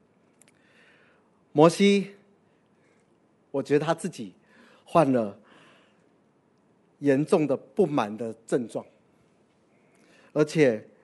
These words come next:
对自我也有一些的疑惑。因为很多百姓问题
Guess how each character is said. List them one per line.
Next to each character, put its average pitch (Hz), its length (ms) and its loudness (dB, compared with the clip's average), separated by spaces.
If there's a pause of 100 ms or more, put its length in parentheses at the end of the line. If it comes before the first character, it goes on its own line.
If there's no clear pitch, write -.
(320)
对 160 180 6
自 - 340 -4
我 123 280 -2 (1200)
也 143 160 -2
有 131 120 0
一 117 60 -6
些 151 160 -6
的 135 100 -4
疑 110 160 -10
惑。 120 240 -8 (1080)
因 175 100 -4
为 180 80 -4
很 143 260 -10
多 165 140 2
百 131 160 -2
姓 160 220 -4
问 160 160 0
题 113 240 -12